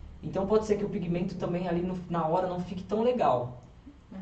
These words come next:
Speaker 1: Mas eu acredito que depois, se você fizer alguns retoques, você vai conseguindo cobrir aos poucos, mas já não é que nem a cicatriz. A cicatriz, ela tá em alto relevo, já a estria não.
Speaker 2: É, tem algumas que são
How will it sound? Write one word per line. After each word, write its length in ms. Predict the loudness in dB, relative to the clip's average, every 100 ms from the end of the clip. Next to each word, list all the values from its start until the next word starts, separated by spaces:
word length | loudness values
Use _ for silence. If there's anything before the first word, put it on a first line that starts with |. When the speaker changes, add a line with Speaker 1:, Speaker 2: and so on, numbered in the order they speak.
| -4
Speaker 1:
Mas 260 | 0 4
eu 100 | 4
acredito 440 | 4 4 2 2 -2
que 140 | -2
depois, 480 | 0 0 4 6 6
se 60 | 4
você 180 | -4
fizer 200 | -4 0
alguns 320 | 2 2 0 -2
retoques, 520 | -2 2 2 2 -4
você 160 | -6
vai 140 | -4 -4
conseguindo 380 | -6 -6 -6 -6
cobrir 240 | -4 -2
aos 120 | 0
poucos, 320 | -2 -2 -2 -4
mas 120 | -2
já 80 | 0
não 100 | 0
é 120 | -2
que 180 | -2 -6
nem 160 | -6
a 100 | -6 -8
cicatriz. 680 | -8 -8 -4 -4 -4 -8 -12
A 60 | -14
cicatriz, 460 | -10 -6 -4 -2
ela 120 | -2 0
tá 160 | 0
em 120 | 0
alto 240 | 2 2 2
relevo, 280 | 0 -2 -2
já 100 | -2
a 40 |
estria 340 | -4 -8 -6
não. 220 | -4 -4 -6 -12 -6
Speaker 2:
É, 100 | -4
tem 220 | 0 0 0 -4
algumas 360 | -2 0 -2
que 80 | -4
são 280 | -8 -6 -6